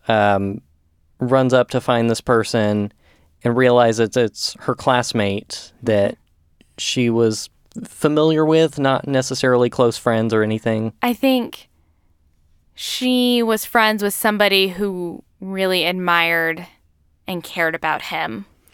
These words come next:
Speaker 1: And this is Emiya, our main character.
Speaker 2: Yep.
Speaker 1: And, uh,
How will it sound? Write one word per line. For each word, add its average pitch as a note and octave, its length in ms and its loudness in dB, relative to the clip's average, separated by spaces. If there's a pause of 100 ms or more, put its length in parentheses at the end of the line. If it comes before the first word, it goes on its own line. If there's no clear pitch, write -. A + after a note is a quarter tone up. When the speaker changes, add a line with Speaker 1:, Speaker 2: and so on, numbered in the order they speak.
(420)
Speaker 1:
And A#2+ 320 2
this A#2+ 260 0
is B2 220 -2
Emiya, B2+ 480 0 (340)
our G#2+ 180 2
main G#2+ 280 0
character. B2 560 -2 (240)
Speaker 2:
Yep. F#3+ 440 2 (920)
Speaker 1:
And, A#2 300 2
uh, A2+ 300 4